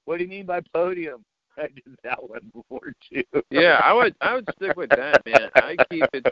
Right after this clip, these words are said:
Speaker 2: so straightforward, not even, eh, entertain anything else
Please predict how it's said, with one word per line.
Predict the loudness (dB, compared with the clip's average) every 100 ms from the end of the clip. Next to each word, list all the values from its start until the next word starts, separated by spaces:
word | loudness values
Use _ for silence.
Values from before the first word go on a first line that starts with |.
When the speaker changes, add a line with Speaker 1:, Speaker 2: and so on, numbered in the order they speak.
| 0
Speaker 2:
so | -2 -2 -4 -6 -12 -18 -18 -18 _ _ _ -14
straightforward, | -4 -4 -4 _ -2 0 -2 -4 -6
not | -8 -6
even, | -8 -10 -14 -18 _ -20 -18 -16
eh, | -12 -12 -12 4
entertain | 6 6 4 4 2 4 4
anything | 0 -2 -4 -2
else | 2 0